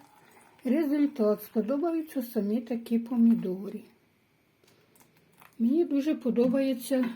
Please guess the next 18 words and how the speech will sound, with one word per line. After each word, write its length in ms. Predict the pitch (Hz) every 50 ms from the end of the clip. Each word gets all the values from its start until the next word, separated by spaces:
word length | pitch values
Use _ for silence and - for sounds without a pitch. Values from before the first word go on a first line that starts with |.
| - - -
вишневе 580 | 220 226 226 226 - 247 247 269 269 277 269
листя 580 | 247 208 202 202 202 180 - - - - 202 180 - - - _ _ _ _ _ _ _ _ _ _ _ _ _ _ _ _ _ _ - -
консервації, 1120 | 233 208 208 - - 226 202 190 185 196 190 190 190 180 - - - 220 202 190 190 175 - - - - - - _ _ _ _ _ _ _ _ _ _ _ _ _ _ _ _ _ _
тому 300 | - 220 208 220 285 339
я 200 | 294 233 226 240
його 260 | 262 254 262 226 240 254 254 - - -
і 140 | 262 277 294
використовую. 1120 | 294 294 285 - - 233 208 208 190 - - - - 220 190 196 196 196 202 208 196 196 185 - - - - - _ _ _ _ _ _ _ _ _ _ _ _ _ _ _ _ _ _ _ _ _ _ _ _ _ _ _ _ _ _ _ _ _ _ _ _ _ _ _ _ _ _
А 120 | - 220
на 140 | 214 202 180
черзі 600 | 180 - - 320 330 339 320 254 240 269 277 277 262 - - - - _ _ _ _ _
інша 420 | - 294 330 359 381 - - 262 233
партія 720 | 233 - 233 233 247 240 - - - 240 240 240 233 233 - - - _ _ _ _ _ _ _ _ _ _ _ _ _ _ -
банок. 580 | 214 196 202 196 196 202 202 202 196 - -
І 40 | 226
знову 440 | 196 196 226 233 233 214 214 214 208
закипає 720 | 180 220 214 220 - 233 - - - 214 202 196 196 196
вода, 420 | 190 190 196 196 214 277 302 339